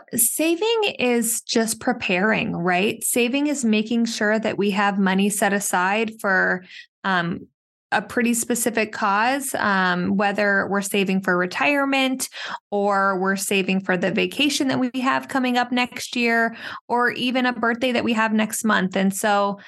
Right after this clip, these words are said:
um, that kind of dabbles into sinking funds a little bit, which I'm sure we'll cover at some point 'cause they're closely related. But, um, I think just saving is just being prepared and having a purpose for your money, um,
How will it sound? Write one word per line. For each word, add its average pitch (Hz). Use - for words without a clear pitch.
um, 202
that 240
kind 254
of 240
dabbles 226
into 220
sinking 208
funds 233
a 240
little 226
bit, 226
which 208
I'm 202
sure 202
we'll 202
cover 202
at 185
some 196
point 196
'cause 202
they're 190
closely 214
related. 196
But, 196
um, 208
I 254
think 311
just 339
saving 320
is 302
just 285
being 269
prepared 269
and 262
having 247
a 233
purpose 240
for 247
your 226
money, 220
um, 202